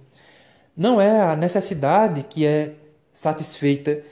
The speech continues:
exclusivamente, né, a necessidade de locomoção. Você dispõe desse capital, né?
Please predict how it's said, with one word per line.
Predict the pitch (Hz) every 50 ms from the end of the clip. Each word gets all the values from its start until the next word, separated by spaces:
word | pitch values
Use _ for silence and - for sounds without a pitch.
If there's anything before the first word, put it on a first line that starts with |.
| - _ _ _ -
exclusivamente, | 160 185 214 214 - - 180 160 160 151 160 165 156 147 143 135 127 - -
né, | 131 135 147 156 -
a | 139 143
necessidade | 147 143 160 170 - 180 170 - 156 151 147 143
de | 147 143
locomoção. | 139 165 190 190 - 180 165 151 143 135 131 - - 135 123 120 117 117 - _ _ _ _ _ _ _ _ _ _ _ -
Você | 131 131 131 - 156 143
dispõe | 135 151 208 - - - - 160 190 233
desse | 208 196 190 - 170
capital, | - 151 147 - - - 135 127 123 120 117 120 120
né? | 120 120 127 117